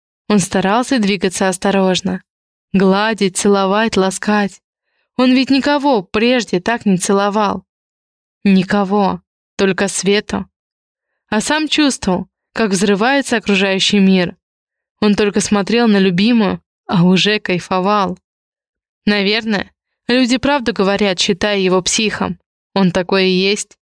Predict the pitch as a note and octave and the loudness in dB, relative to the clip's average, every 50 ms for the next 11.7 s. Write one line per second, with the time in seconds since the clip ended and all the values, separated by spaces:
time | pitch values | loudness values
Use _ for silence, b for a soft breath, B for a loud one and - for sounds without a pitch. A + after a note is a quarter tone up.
0 | _ _ _ _ _ _ _ _ _ _ _ _ _ _ _ _ _ _ A3 A3 | _ _ _ _ _ _ _ _ _ _ _ _ _ _ _ _ _ _ 0 2
1 | A3 A3+ G#3+ F#3+ A#3+ D4 D4 - B3+ G#3+ G3+ G3 F3+ - A3 B3 C4+ C#4 C4+ C4 | 2 2 2 0 0 -2 0 0 0 2 0 0 0 -2 -2 -2 0 2 2 2
2 | A#3 G3+ F#3 G3+ F3+ G3+ A#3 B3 A#3+ A#3 G3+ - G3+ F#3+ F#3 F3+ F3 F3+ F#3 F3+ | 2 0 0 0 0 0 0 0 0 0 0 0 0 2 2 2 2 0 0 0
3 | - - G#3+ G#3 G#3+ A3+ A3 - _ _ _ _ _ _ _ _ _ _ _ _ | 0 -2 0 0 0 -2 -4 -8 _ _ _ _ _ _ _ _ _ _ _ _
4 | F#3+ G#3+ G3 F3+ G#3 G#3 G#3 A#3 C4 C4+ B3 - - A3 A#3 A#3 A#3 G3 - - | -2 0 2 2 2 2 2 2 2 0 -2 -2 -2 -2 -2 -2 -2 -4 -4 -4
5 | - A3+ A3+ A3+ - A3 F#3 F#3 F3+ - - F#3+ F#3 F#3 F3+ F#3+ F#3 F3 F3+ F#3+ | -2 -2 -2 -2 -2 -2 -2 0 0 2 2 2 0 0 0 0 0 0 2 2
6 | A3 A3 A3 - - - G3 - - _ _ _ _ _ _ _ _ _ G3+ F#3+ | 2 2 0 -2 -4 -6 -8 -8 -12 _ _ _ _ _ _ _ _ _ -2 -2
7 | A3 A#3 A#3+ A#3 - G3 G3 F#3 G3 - - A#3 A3+ G#3+ F#3 G#3 G#3+ G#3+ - G3+ | 0 0 -2 -2 0 0 0 2 2 0 2 0 0 0 0 -2 -2 -2 -4 -4
8 | - G3 F3+ E3 - - G#3 A3+ A#3+ A#3 - - - G3+ G3 G3 F#3 F#3 F#3 F#3 | 0 0 0 0 0 -2 0 0 0 -2 -4 -4 -2 -2 0 0 0 0 0 0
9 | G3 A3 A#3 - - - G3+ F3+ F#3+ G3+ - _ _ _ _ _ _ _ _ _ | 0 0 -2 -4 -6 -6 -6 -6 -6 -6 -10 _ _ _ _ _ _ _ _ _
10 | - B3+ A3 - B3+ B3 - C#4 C4+ C4+ B3 - - G#3 F#3+ F3 G3 F#3 G3+ G#3 | -2 -2 0 0 -2 0 0 0 0 0 0 0 0 0 0 2 0 0 0 0
11 | G#3 A3+ G#3 - - - G3 E3+ G3 G3+ A3 A#3+ A#3+ | 0 -2 -2 -2 -4 -4 -2 0 0 -2 -2 -4 -8